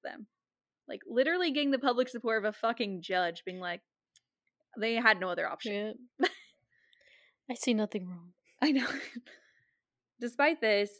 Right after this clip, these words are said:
Speaker 1: Usha Narayan, who I mentioned earlier, it was her, uh, defiant stance against Aku that led to him being in police custody,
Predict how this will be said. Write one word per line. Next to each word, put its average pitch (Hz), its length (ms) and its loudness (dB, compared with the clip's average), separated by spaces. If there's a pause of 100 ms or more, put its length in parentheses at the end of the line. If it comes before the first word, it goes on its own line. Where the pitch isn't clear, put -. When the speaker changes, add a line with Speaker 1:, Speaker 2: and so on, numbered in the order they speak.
(440)
Speaker 1:
Usha 294 440 2
Narayan, 196 720 -2 (200)
who 202 180 -2
I 180 160 0
mentioned 185 300 -8
earlier, 170 640 -2
it 202 80 -2
was 190 140 -2
her, 208 240 2
uh, 180 140 4
defiant 185 400 -4
stance 170 400 -10
against 190 360 -4
Aku 170 280 -6
that 165 140 -8
led 175 180 -4
to 180 80 -8
him 165 80 -8
being 165 160 -10
in 170 80 -10
police 180 220 -10
custody, 175 640 -10